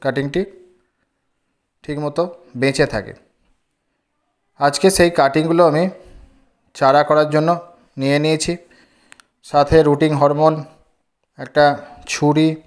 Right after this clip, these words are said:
একটু নেল পলিশ, এগুলো আমি নিয়ে নিয়েছি। প্লাস কাটিংগুলো ছোট ছোট করে কেটে নিয়েছি। আর কোন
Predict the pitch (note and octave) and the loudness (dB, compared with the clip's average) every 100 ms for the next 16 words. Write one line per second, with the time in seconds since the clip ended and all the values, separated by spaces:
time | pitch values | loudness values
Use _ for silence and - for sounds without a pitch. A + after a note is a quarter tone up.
0 | _ - _ _ _ _ - C3 C#3+ C#3 | _ -20 _ _ _ _ -18 -12 -6 -4
1 | D3 D3 D3+ D#3+ D#3+ - _ _ _ B2+ | -4 0 2 2 -2 -12 _ _ _ -8
2 | C#3+ D3+ D3 E3 F3 _ - B2+ C#3 C#3+ | -4 -4 -4 -6 -10 _ -14 -8 -6 -2
3 | D3+ D3+ F3 F3+ - _ _ _ _ _ | -2 -2 -4 -10 -12 _ _ _ _ _
4 | _ _ _ D3+ D3+ - C#3+ D#3 D#3 D#3 | _ _ _ -2 -2 0 0 0 -2 -2
5 | E3 D3 D3 D3+ D3 E3 D3+ C#3+ C#3+ D3 | 0 0 0 0 0 0 0 -2 -2 -4
6 | D3 E3+ F3+ - _ - C#3 C#3+ D#3 | -4 -8 -12 -18 _ -8 -2 -2 0